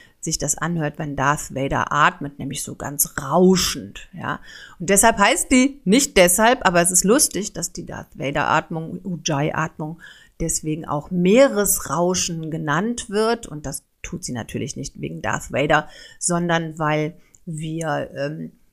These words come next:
die Stimmritze so ein bisschen beim Ausatmen verschließen und dabei so ein Rauschen entsteht, etwa wie bei so einem Meeresrauschen. Und das Geräusch ist ganz einfach. Stell dir vor, du hast so ein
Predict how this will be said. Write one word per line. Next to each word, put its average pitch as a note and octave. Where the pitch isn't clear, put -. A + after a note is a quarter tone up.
die E3+
Stimmritze A#3
so F#3+
ein F3+
bisschen G3
beim D3+
Ausatmen E3+
verschließen G3+
und E3+
dabei D#3
so D#3+
ein D#3
Rauschen D#3+
entsteht, E3
etwa D3+
wie E3+
bei E3
so D#3+
einem E3
Meeresrauschen. -
Und F#3+
das E3+
Geräusch G#3
ist -
ganz F#3+
einfach. C4
Stell G3
dir G3
vor, G3
du F3
hast E3
so D#3+
ein D#3+